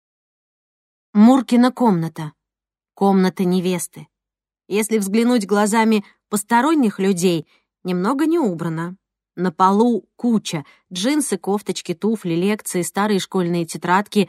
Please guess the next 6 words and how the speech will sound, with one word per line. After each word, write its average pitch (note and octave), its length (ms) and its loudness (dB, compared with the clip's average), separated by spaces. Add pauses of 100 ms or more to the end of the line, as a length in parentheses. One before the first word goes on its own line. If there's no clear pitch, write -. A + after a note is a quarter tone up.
(260)
яблочные F#3+ 720 0
огрызки. D#3+ 560 -8 (500)
Мурин F#3+ 380 2
шкаф G#3 340 -2
совершенно G3+ 600 -4
пуст. - 440 -14